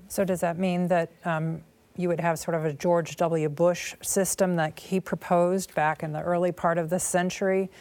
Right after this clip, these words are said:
uh, whereby some people would opt for this savings plan instead of being part of the Social Security system?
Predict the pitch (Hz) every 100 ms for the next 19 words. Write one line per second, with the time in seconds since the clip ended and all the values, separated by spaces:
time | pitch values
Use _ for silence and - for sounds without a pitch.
0 | - - 180 165 175 180 165 165 - 175
1 | 180 170 - 185 185 165 165 156 156 -
2 | 170 160 - - 170 156 165 - - -
3 | _ - - 190 190 196 185 175 - 180
4 | 180 180 160 156 - 160 170 151 160 156
5 | 151 - 160 160 160 - 170 - 156 156
6 | - 165 180 185 190 - 240